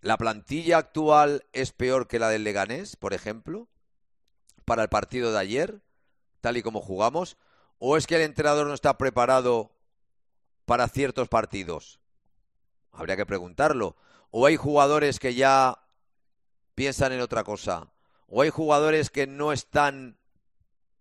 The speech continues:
tan contentos como parece? ¿O hay jugadores que están en una baja forma tremenda y lo sigue poniendo el entrenador? Haceros muchas preguntas.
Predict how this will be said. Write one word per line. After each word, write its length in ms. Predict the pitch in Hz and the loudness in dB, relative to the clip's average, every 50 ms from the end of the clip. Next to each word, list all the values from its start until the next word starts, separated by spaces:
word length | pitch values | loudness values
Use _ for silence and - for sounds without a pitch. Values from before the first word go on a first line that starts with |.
| _ _ _ _ - | _ _ _ _ -4
tan 160 | 135 135 131 | -4 -4 -2
contentos 480 | 120 135 123 107 127 131 123 127 120 | -2 -6 -6 -4 -6 -4 -2 -2 -4
como 240 | - 120 120 120 113 | -2 -2 -4 -4 -2
parece? 540 | - 113 107 107 98 - - 104 98 82 - _ _ _ _ | 0 0 0 0 -2 -4 -4 -6 -6 -6 -8 _ _ _ _
¿O 200 | - - 143 151 | -8 0 2 4
hay 100 | 160 170 | 4 4
jugadores 640 | 156 156 160 160 156 147 143 151 151 147 147 135 - | 2 0 0 4 4 4 6 4 4 2 2 0 -2
que 320 | - 131 135 131 127 - - | -4 -2 -2 -2 -2 -4 -8
están 340 | 117 123 120 - 143 143 147 | -8 -8 -6 -4 -4 -4 -4
en 60 | 143 | -4
una 160 | 143 139 135 | -4 0 2
baja 220 | 135 131 131 131 120 | 2 2 2 0 -2
forma 360 | - 135 139 139 139 127 - | -2 -2 -2 0 0 -2 -2
tremenda 760 | - 123 123 120 127 135 131 131 127 127 123 117 107 - _ _ _ _ _ | -2 -4 -4 -2 -4 -6 -6 -2 0 2 2 2 0 -2 _ _ _ _ _
y 140 | - 139 139 | -8 -4 -2
lo 100 | 139 123 | -2 -2
sigue 260 | - 147 151 143 143 | -2 -2 -2 -2 0
poniendo 360 | 123 135 135 135 135 131 131 | 0 0 -2 -2 -2 -2 0
el 60 | 127 | 0
entrenador? 680 | 123 117 104 117 113 110 107 101 95 95 87 80 69 - _ _ _ _ _ _ _ _ _ _ _ _ _ _ _ _ _ _ _ _ _ _ _ _ | 0 0 -2 -4 -2 -2 0 -2 -2 -2 -4 -6 -8 -12 _ _ _ _ _ _ _ _ _ _ _ _ _ _ _ _ _ _ _ _ _ _ _ _
Haceros 440 | - 95 - - 160 185 196 180 151 | -8 -8 -4 0 2 4 4 4 2
muchas 260 | 139 131 - 120 107 | 0 -4 -4 -4 -4
preguntas. 680 | - 101 98 87 85 85 78 - - - - - _ | -4 -4 -6 -6 -8 -12 -16 -16 -16 -16 -18 -20 _